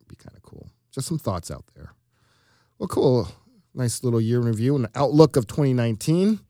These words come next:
Um, let's talk about awards. Yes, it's James Beard Awards. We usually talk about James Beard, and that's, uh, coming soon. Those nominees are coming soon.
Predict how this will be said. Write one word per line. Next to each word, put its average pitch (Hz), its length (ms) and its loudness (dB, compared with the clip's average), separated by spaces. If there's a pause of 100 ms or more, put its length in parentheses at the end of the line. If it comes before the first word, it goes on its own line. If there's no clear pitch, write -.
(500)
Um, 185 280 2
let's 226 140 0
talk 233 180 0
about 196 380 6
awards. 143 540 6
Yes, 156 200 6
it's 151 140 -2
James 160 320 0
Beard 147 200 0
Awards. 139 300 2
We 127 100 0
usually 139 200 2
talk 131 200 0
about 127 140 -2
James 123 380 -2
Beard, 117 340 -2
and 113 120 -2
that's, 113 200 -4
uh, 123 260 0 (460)
coming 180 300 2
soon. 123 400 -4
Those 139 260 -4
nominees 120 480 -2
are 113 60 -2
coming 107 320 -4
soon. 107 340 -4